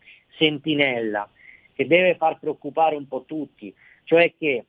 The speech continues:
a fronte di un'Europa che ha perso l'identità, identità nel senso di collante religioso ma anche di collante politico, non c'è più in-, non c'è più politica in Europa,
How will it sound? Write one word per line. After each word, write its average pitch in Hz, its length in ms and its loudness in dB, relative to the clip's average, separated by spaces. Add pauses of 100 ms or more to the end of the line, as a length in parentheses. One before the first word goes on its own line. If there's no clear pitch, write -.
(220)
a - 200 -10
fronte 190 400 0
di 160 120 -2
un'Europa 156 640 2
che 151 340 -4 (200)
ha 120 160 -6
perso 165 460 0
l'identità, 135 920 -2 (340)
identità 139 840 -2
nel 127 260 -20
senso 147 400 -12
di 135 100 -16
collante 147 540 -2
religioso 135 640 -2
ma 120 160 -4
anche 147 240 -6
di 127 100 -10
collante 135 540 -2
politico, 135 640 -4
non 113 140 -8
c'è 127 180 0
più 190 320 2
in-, 147 260 -6
non 143 140 -12
c'è 160 160 -10
più 190 240 -6
politica 165 640 -2
in 120 160 -8
Europa, 117 560 -4